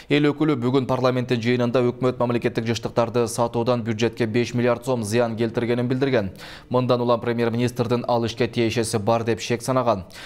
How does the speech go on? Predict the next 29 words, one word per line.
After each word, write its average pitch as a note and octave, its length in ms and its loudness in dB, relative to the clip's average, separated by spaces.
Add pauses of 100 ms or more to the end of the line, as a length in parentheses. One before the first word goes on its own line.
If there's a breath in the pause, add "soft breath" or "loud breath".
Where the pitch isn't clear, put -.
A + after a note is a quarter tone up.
(160 loud breath)
Депутат A#2+ 380 2
Жанар B2+ 240 2
Акаевдин B2 500 0
байланыш B2 400 2
чөйрөсүндөгү A#2 580 0
мыйзам A#2 400 0
бузууларга A2+ 600 2
премьер-министрдин A2+ 840 0
тиешеси A2+ 560 0
бар A2 300 0
деген A#2+ 320 -2
билдирүүсү A2+ 460 0
негизсиз. A2+ 640 0 (340 loud breath)
Териштирүү C3 460 2
иштери A#2+ 320 0
жүрүп A#2 260 0
жатканы A#2 380 0
боюнча A#2 540 0
маалыматыбыз A2+ 640 0
бар. A2+ 280 0 (140)
Өкмөттүн A#2+ 480 0
тергөө B2 320 0
иштеринин A2+ 340 -2
жүрүшү A2 280 -2
боюнча A#2 440 0
комментарий A#2 520 0
берүүгө A2+ 320 0
укугу A2+ 320 -2
жок. A#2+ 300 -2